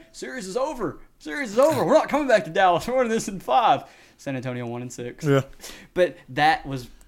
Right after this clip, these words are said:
Speaker 1: the only buzzer beater. That's not true. I saw Jason Kidd hit a half-court buzzer beater before. But no one
Speaker 2: Uh.
Speaker 1: likes Jason Kidd. But Vince Carter's buzzer beater to win Game three of the two thousand fourteen first round N B A Finals is the greatest sports moment I've ever seen, that I've ever been a part of.
Speaker 2: I've only seen one buzzer
Speaker 1: It
Speaker 2: beater,
Speaker 1: was
Speaker 2: like,
Speaker 1: cool.
Speaker 2: N B A buzzer beater.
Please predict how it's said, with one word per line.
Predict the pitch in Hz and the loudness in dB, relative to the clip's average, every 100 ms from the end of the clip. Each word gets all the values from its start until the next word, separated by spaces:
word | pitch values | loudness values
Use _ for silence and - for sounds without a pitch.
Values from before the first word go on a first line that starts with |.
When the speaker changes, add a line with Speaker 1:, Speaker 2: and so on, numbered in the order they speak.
| - - - | -18 -16 -14
Speaker 1:
the | - 170 | -4 -2
only | 190 | 0
buzzer | 147 147 151 160 | 0 -2 -2 -4
beater. | 165 170 | -2 0
That's | 147 143 | -2 -4
not | 135 | -10
true. | - 123 123 | -8 -10 -10
I | |
saw | 123 156 | -8 -8
Jason | 135 127 120 | -6 -8 -8
Kidd | - 117 | -12 -12
hit | 110 | -12
a | |
half-court | 113 113 - 110 - | -12 -12 -12 -18 -18
buzzer | - 101 | -20 -18
beater | - | -20
before. | 92 - 117 131 - _ | -20 -18 -18 -18 -20 _
But | 120 113 | -10 -6
no | 120 | -4
one | 131 | -4
Speaker 2:
Uh. | 120 | -6
Speaker 1:
likes | 110 | -8
Jason | 120 117 127 | -12 -14 -14
Kidd. | 120 104 _ _ - - - | -14 -14 _ _ -20 -20 -6
But | 147 143 | -6 -2
Vince | 151 180 | -4 -4
Carter's | 185 180 170 | -2 -2 -2
buzzer | 147 147 143 | -6 -8 -6
beater | 139 127 | -6 -8
to | 127 117 | -10 -8
win | 131 147 | -6 -6
Game | 151 151 143 | -4 -4 -6
three | 135 127 | -8 -8
of | 113 | -10
the | |
two | 107 139 | -12 -8
thousand | 143 139 | -8 -8
fourteen | 135 131 131 120 | -12 -14 -12 -14
first | 120 117 | -12 -14
round | 120 113 | -12 -12
N | |
B | 113 | -12
A | 113 | -14
Finals | 117 113 110 | -16 -16 -16
is | 110 | -20
the | - - - | -20 -20 -18
greatest | 127 135 135 | -10 -8 -8
sports | - 131 - | -10 -12 -10
moment | 123 - | -14 -12
I've | 113 127 120 | -10 -10 -10
ever | 113 113 110 | -12 -14 -18
seen, | - 110 104 | -18 -18 -14
that | 110 | -12
I've | 117 | -10
ever | 117 | -12
been | 104 | -14
a | 120 | -20
part | - - - | -16 -16 -14
of. | 110 | -4
Speaker 2:
I've | |
only | 139 165 170 | 0 0 -2
seen | - 143 123 | -4 -4 -4
one | 123 | -4
buzzer | 113 117 117 | -4 -6 -8
Speaker 1:
It | 113 | -8
Speaker 2:
beater, | 120 | -6
Speaker 1:
was | 117 | -6
Speaker 2:
like, | 120 127 | -4 -4
Speaker 1:
cool. | 151 | -2
Speaker 2:
N | 147 | -2
B | 131 | -2
A | 127 | -2
buzzer | 107 107 101 | -6 -14 -14
beater. | 107 104 104 | -14 -14 -12